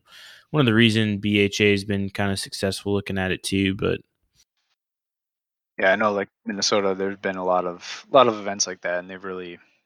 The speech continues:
Speaker 2: um, they've nailed it. And I mean, they've definitely taken up the call to get more people out, and, um, so yeah, it's, it's great.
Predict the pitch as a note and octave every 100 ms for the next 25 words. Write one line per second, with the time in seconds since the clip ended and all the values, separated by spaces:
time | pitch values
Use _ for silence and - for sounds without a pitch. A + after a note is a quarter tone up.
0 | _ _ _ - - - - _ _ _
1 | _ C#3 B2 G#2+ G#2+ G2 F#2 F#2 F#2 F#2
2 | F#2+ F#2+ F#2+ - F#2 G2 G2 F#2 - -
3 | F#2 F2+ F#2 F2+ F#2+ F#2 G2 F2+ F2 F2
4 | F2+ - D#2+ D#2 D#2 _ _ - - _
5 | _ _ - F2 D#2+ - G2 _ _ _
6 | _ _ _ _ _ _ - E2 F2+ -
7 | - - - E2+ F2